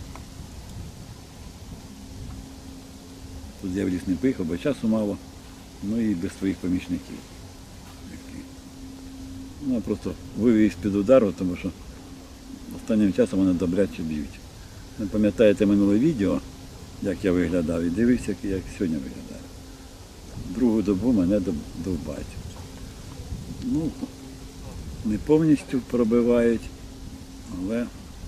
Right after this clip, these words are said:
значною мірою. Ну, я там відео виставляв, пам'ятаєте, де я пояснював <clears throat> про енергетичні центри,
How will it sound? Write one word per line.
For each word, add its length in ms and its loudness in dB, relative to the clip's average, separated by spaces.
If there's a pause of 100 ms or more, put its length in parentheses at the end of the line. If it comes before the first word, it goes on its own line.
(220)
значною 380 2
мірою. 360 -2 (2500)
Ну, 260 4 (400)
я 140 4
там 260 2
відео 220 2
виставляв, 460 -4
пам'ятаєте, 600 0
де 120 -2
я 100 2
пояснював 520 -2 (480)
<clears throat> 240 2 (720)
про 180 -6 (640)
енергетичні 520 -8
центри, 280 -4